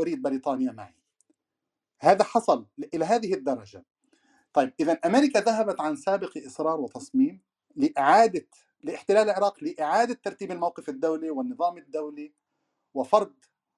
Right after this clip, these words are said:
نظام سياسي دولي جديد. من هنا لا أستطيع أن أقول أنها فشلت بمجرد أنها، آه، اختارت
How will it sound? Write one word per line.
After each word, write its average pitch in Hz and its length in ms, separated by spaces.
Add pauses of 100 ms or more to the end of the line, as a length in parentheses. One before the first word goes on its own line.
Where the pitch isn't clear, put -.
(100)
نظام 160 300
سياسي 160 360
دولي 156 260
جديد. 185 420 (400)
من 135 140
هنا 226 160
لا 233 200
أستطيع 220 300
أن 208 80
أقول 208 200
أنها 180 320 (360)
فشلت 254 420
بمجرد 208 480
أنها، 180 520 (720)
آه، 143 260
اختارت 185 540